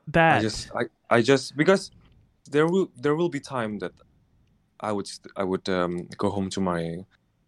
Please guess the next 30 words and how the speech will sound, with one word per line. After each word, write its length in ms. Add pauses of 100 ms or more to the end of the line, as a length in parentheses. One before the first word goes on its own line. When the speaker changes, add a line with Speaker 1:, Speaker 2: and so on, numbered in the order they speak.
(200)
Speaker 2:
room 360
in, 340 (880)
in 140
Singapore 580 (160)
and 140
Speaker 1:
Mm-hmm. 80
Speaker 2:
just, 360 (540)
and 180
just, 420 (640)
just 160
cried 340 (240)
because, 400 (560)
because 320 (480)
just 280 (160)
day 220
minus 680 (1200)
three 380
that 140 (120)
I 140
need 240
to 80
go 140
on 100
a 40
plane, 280
that 140
plane 240
to, 160
to 180
London. 280